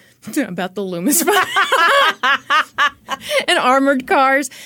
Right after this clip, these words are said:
And she was like, "Yeah, I think it's a lot more dangerous and difficult to rob one of those things than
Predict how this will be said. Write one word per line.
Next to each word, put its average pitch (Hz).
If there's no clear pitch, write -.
And 359
she 392
was 403
like, 427
"Yeah, 440
I 381
think 508
it's 480
a 466
lot 359
more 403
dangerous 302
and 262
difficult 254
to 262
rob 190
one 233
of 226
those 226
things 220
than 175